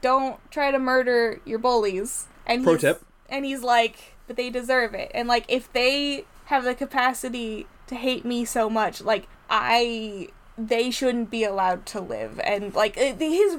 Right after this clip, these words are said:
Speaker 1: he's got, like, this reasoning in his head.
Speaker 2: Hmm.
Speaker 1: Um, Mahito finds him, sort of befriends him, gives him some powers.
Speaker 2: Yeah, it sounds like just the whole curse could just come from him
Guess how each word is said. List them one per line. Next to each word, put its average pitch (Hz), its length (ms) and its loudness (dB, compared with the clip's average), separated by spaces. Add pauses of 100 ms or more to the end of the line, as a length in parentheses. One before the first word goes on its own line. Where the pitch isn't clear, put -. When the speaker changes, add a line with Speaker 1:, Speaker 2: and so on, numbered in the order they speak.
(100)
Speaker 1:
he's 302 300 -2
got, 311 200 6
like, 302 160 4
this 269 160 -4
reasoning 240 520 -2
in 226 100 0
his 208 180 0
head. 202 340 -2
Speaker 2:
Hmm. 220 260 -2 (360)
Speaker 1:
Um, 214 440 2 (320)
Mahito 320 720 4 (180)
finds 262 340 -2
him, 247 360 -4 (100)
sort 247 240 0
of 233 100 -6
befriends 220 460 -2
him, 214 280 -6 (140)
gives 254 240 0
him 254 140 2
some 233 180 -2
powers. 196 640 -2 (220)
Speaker 2:
Yeah, 143 80 4
it 127 60 2
sounds 202 200 4
like 190 100 0
just 151 120 -2
the 135 80 0
whole 156 160 4
curse 143 340 2
could 123 200 -8 (100)
just 135 240 0
come 131 200 0
from 107 180 -4
him 110 360 -4